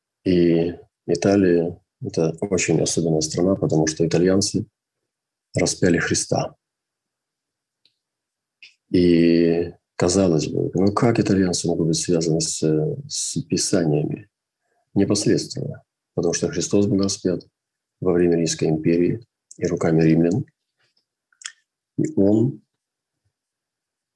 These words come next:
а, Иудея находилась под господством Римской империи. И итальянцы, э, напрямую соединены,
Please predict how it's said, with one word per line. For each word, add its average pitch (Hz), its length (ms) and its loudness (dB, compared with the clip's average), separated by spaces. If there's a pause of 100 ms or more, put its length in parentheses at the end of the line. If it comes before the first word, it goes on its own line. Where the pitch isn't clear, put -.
(160)
а, 92 400 2
Иудея 90 380 2
находилась 90 560 -2
под 85 280 -4 (300)
господством 95 800 0 (160)
Римской 87 380 2
империи. 80 500 2 (2250)
И 85 240 6
итальянцы, 98 580 4
э, - 260 -4
напрямую 85 920 4
соединены, 82 640 2